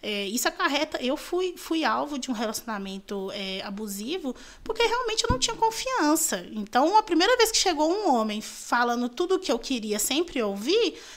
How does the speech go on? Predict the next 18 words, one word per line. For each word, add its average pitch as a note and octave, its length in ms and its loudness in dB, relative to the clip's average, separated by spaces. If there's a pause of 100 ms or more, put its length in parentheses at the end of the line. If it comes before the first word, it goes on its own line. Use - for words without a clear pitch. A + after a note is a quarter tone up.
(120)
eu D#5+ 200 0
caí. C#5+ 680 0 (600)
Porque C4+ 220 -4
eu D#4 40 0
achava E4 360 0
que, F4+ 160 -6
que - 420 -8
meu G4 140 -4
momento G4+ 280 -6
tinha G#4+ 140 2
chegado. A#4+ 520 -2 (600)
E A#3 80 -2
pra C#4 560 8
se C#4+ 320 -2
desvincular C4 1400 0
desse G#3 300 -6
relacionamento G3 600 -8
abusivo, A#3 600 -6